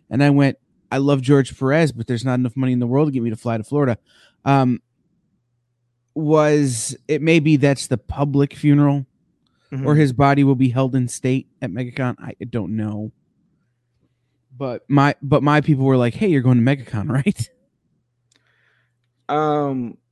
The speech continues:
Speaker 2: imagine the cosplay at that thing, like, the, the picture opportunity. I, I bet people are gonna be recreating some of his famous covers, like,
Speaker 1: Well,
Speaker 2: on
Speaker 1: I,
Speaker 2: the
Speaker 1: I
Speaker 2: premises.
Speaker 1: really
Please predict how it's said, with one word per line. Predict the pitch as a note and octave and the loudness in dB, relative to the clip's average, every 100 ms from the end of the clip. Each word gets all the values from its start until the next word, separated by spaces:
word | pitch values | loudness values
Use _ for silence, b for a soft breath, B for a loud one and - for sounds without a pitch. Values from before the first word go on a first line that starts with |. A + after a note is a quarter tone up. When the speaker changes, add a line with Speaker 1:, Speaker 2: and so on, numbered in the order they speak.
| _ _ _ _ _ _ _ - | _ _ _ _ _ _ _ -8
Speaker 2:
imagine | C#3+ C3+ A3 D4 G#3 | -2 0 -2 -2 -4
the | B2+ | -4
cosplay | - B2 B2+ B2+ - A2 G#2 | -8 -6 -6 -6 -10 -10 -10
at | F#2+ | -14
that | G2 F#2 | -16 -20
thing, | - F#2 F2+ _ _ _ _ _ | -18 -20 -20 _ _ _ _ _
like, | - A#2 | -6 -4
the, | A#2 A2 | -2 -2
the | A2+ | -4
picture | A2+ D3 C3+ - A#2+ | -4 -4 -6 -4 -2
opportunity. | A2 A2 A2 B2 A2+ A2 G#2+ | -2 -4 -8 -6 -6 -4 -4
I, | A#2 - | -6 -6
I | A#2+ B2 | -4 0
bet | C#3+ C#3 | 0 0
people | C#3+ C3 | -2 0
are | |
gonna | C3+ B2 | 0 -2
be | B2 | -2
recreating | B2 B2+ - B2 A#2+ A#2 | -4 -4 -4 -4 -2 -6
some | - | -8
of | A#2 G#2+ | -6 -6
his | G#2 | -8
famous | - A#2 A2+ | -6 -6 -6
covers, | - A2+ G#2+ G2+ F#2+ - - _ _ _ _ | -8 -6 -6 -8 -10 -16 -20 _ _ _ _
like, | - E3+ | 0 4
Speaker 1:
Well, | F3+ F3+ E3+ | 4 4 2
Speaker 2:
on | A2+ | 2
Speaker 1:
I, | F#3+ | 0
Speaker 2:
the | F#3+ | 0
Speaker 1:
I | |
Speaker 2:
premises. | B2 A2 F3 | -2 0 2
Speaker 1:
really | D#3+ G3+ G#3 | 2 2 0